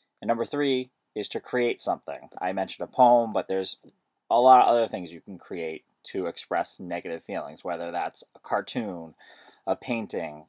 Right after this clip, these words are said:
a drawing, a silly video. Just making something is a great way of expressing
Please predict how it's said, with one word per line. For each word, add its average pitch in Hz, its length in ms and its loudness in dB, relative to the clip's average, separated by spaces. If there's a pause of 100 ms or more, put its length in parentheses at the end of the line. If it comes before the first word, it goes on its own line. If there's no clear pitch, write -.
(100)
a 98 180 0
drawing, 95 760 2 (220)
a 92 200 0
silly 104 380 -2
video. 85 560 -6 (840)
Just 110 180 -10
making 104 400 -6
something 87 600 -8 (480)
is 101 140 -4
a 107 60 -2
great 120 400 2
way 90 440 -2 (200)
of 90 360 0
expressing 92 840 -6